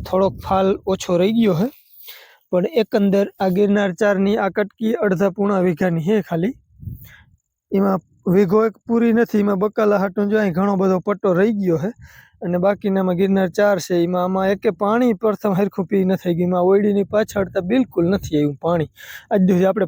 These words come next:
પાયું ને ઈ. છેલ્લે છેલ્લે આપણે કલાક એક ફુવારા હાંક્યા હતા અને માથે આવ્યો વરસાદ, એટલે વાર્તા પૂરી થઈ ગઈ. પાન બાન બધું ખરી ગયું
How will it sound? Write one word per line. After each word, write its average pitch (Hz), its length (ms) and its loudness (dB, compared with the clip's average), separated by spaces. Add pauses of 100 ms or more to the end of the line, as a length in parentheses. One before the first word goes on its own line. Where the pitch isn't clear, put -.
પાયું 226 340 2
ને 170 60 -2 (140)
ઈ. 151 80 -2 (920)
છેલ્લે 247 300 2
છેલ્લે 214 200 0
આપણે 196 260 -2
કલાક 208 320 0
એક 170 160 -8
ફુવારા 196 380 0
હાંક્યા 233 380 0
હતા 180 200 -2 (240)
અને 175 240 0
માથે 196 240 -2
આવ્યો 175 300 0
વરસાદ, 196 460 0
એટલે 170 240 2
વાર્તા 180 380 -2
પૂરી 220 300 0
થઈ 175 140 -2
ગઈ. 165 160 -2
પાન 185 220 0
બાન 175 200 0
બધું 170 260 0
ખરી 220 300 2
ગયું 196 180 -2